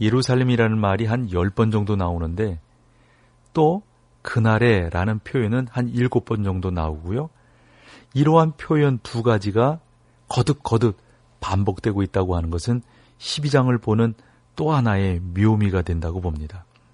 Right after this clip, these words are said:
그날, 예, 그날, 이 그날이라고 하는 것은 대환란 기간이 시작되어서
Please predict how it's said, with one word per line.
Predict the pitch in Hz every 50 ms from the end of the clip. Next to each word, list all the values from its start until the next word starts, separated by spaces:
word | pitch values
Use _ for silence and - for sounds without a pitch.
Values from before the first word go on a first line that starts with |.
| _ _ _ _ _ _ _ _ - - - - _ _
그날, | - - - 98 101 107 120 123 120 107 92 82 76 78 80 - _ _ _ _ _ _ _ _ _ _ _ _ -
예, | 101 107 127 143 - _ _ _ _ -
그날, | - - 90 87 95 104 107 104 95 85 87 92 - _ _ _ _ _ _ _ -
이 | 139 156 165
그날이라고 | - - - 101 92 90 95 104 110 104 110 107 104 107 107
하는 | 104 104
것은 | 101 101 98 120 127 120 - _ - - - _ _ _ _ _ _
대환란 | - - 101 104 110 104 - - 117 113 110 107 98
기간이 | 101 104 98 101 98 101 101
시작되어서 | 92 - - - 101 87 - - 104 92 87 82 - 113 113